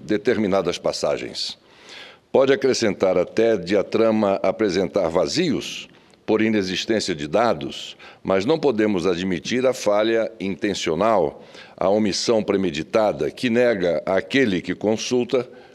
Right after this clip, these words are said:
a informação verdadeira. No Brasil, contudo, são frequentes como determinadas e insistentes lembranças, são determinadas e insistentes esquecimentos, que provocam,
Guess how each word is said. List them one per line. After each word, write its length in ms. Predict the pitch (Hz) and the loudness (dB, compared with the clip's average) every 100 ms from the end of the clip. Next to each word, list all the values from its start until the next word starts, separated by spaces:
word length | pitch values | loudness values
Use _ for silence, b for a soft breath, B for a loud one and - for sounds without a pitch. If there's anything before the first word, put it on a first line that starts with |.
| B _ | B _
a 80 | 127 | -4
informação 680 | 117 - 104 98 80 - 87 | -2 0 0 0 -2 -2 -4
verdadeira. 680 | 82 85 92 78 69 62 - - _ B B B B B B B - | -4 -2 -2 -2 -4 -4 -10 -18 _ B B B B B B B -4
No 100 | 139 | 2
Brasil, 420 | 147 135 120 170 | 4 4 4 2
contudo, 440 | 156 120 143 147 | 2 0 0 0
são 200 | 117 131 | 0 0
frequentes 680 | 127 113 - 135 127 - 69 | 0 0 0 0 0 -2 -8
como 260 | - 117 110 | -4 -2 0
determinadas 960 | 104 - 101 104 87 123 143 127 110 | -2 0 -2 -2 0 0 0 0 -2
e 60 | 110 | 0
insistentes 840 | 120 - 87 80 - 123 110 90 | 0 -2 -6 -6 0 0 0 -2
lembranças, 800 | 87 82 90 123 - 123 - - B B B B B - | 0 0 2 0 0 -2 -4 -8 B B B B B -16
são 400 | - 127 127 - - | -2 0 2 0 -4
determinadas 1160 | 90 104 120 110 98 90 104 117 110 107 92 | -2 0 0 0 0 2 2 2 2 0 -2
e 60 | 98 | -2
insistentes 840 | 101 - 95 - 98 104 87 85 | -2 -4 -6 -4 -2 -2 -2 -6
esquecimentos, 1120 | 90 - 95 87 85 85 76 65 50 - - - B B B _ | -6 -4 -6 -6 -4 -2 -4 -6 -12 -14 -14 -18 B B B _
que 140 | 117 | -6
provocam, 800 | 110 147 120 139 139 - 76 67 | 0 0 2 4 2 0 -6 -6